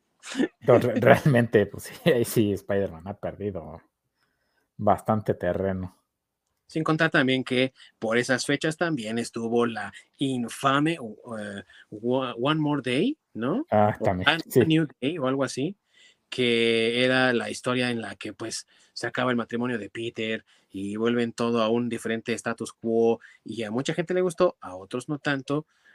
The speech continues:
Speaker 2: y fue también el largo reino del terror de Dan Slott, ¿no? Donde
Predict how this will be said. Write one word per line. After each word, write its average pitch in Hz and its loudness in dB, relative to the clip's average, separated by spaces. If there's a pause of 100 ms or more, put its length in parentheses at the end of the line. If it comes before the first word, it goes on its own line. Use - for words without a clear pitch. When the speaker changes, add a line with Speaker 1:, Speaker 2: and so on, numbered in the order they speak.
(140)
Speaker 2:
y 107 -6
fue 123 -2
también 117 -2
el 107 -2
largo 127 2
reino 127 0
del 107 -2
terror 120 -2
de 110 -4
Dan 120 0
Slott, 160 2
¿no? 165 -4
Donde 110 -10